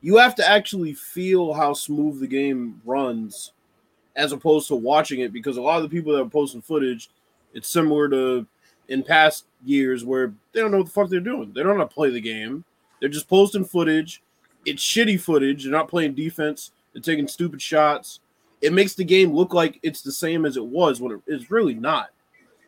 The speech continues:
Um, if you play the current gen version, you know there's a pretty polished version of basketball. When you play the new version on next gen, it's a, it's an even more polished version of everything that they had put in this year,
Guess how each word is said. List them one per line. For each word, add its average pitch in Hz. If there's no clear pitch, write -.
Um, 160
if 160
you 175
play 233
the 233
current 220
gen 180
version, 156
you 151
know 175
there's 147
a 127
pretty 139
polished 151
version 131
of 113
basketball. 113
When 151
you 160
play 196
the 165
new 196
version 131
on 139
next 175
gen, 127
it's 170
a, 135
it's 170
an 156
even 156
more 190
polished 151
version 139
of 123
everything 156
that 123
they 143
had 139
put 165
in 170
this 131
year, 113